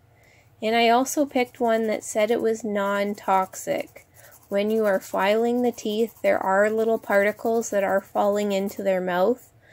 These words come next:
Not a ton, but you can see little specks here or there, so I wouldn't be going with a nail file that has a really chemically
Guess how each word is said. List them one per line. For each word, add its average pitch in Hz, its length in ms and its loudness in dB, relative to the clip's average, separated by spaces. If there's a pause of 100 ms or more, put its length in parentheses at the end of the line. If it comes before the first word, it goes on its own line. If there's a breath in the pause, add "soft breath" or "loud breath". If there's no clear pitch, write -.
(280 soft breath)
Not 220 360 4
a 254 80 0
ton, 226 440 0
but 226 200 0
you 208 80 -4
can 208 340 -2
see 214 260 -4
little 202 300 0
specks - 520 -4
here 202 260 -4
or 196 80 -2
there, 202 420 2 (320 loud breath)
so - 160 -6
I 220 100 4
wouldn't 208 380 0
be 214 140 -4
going 202 340 0
with 196 160 -4
a 214 80 -4
nail 190 300 0
file 196 420 2
that 196 180 0
has 196 240 -6
a 185 80 -4
really 185 360 -2
chemically 190 840 -6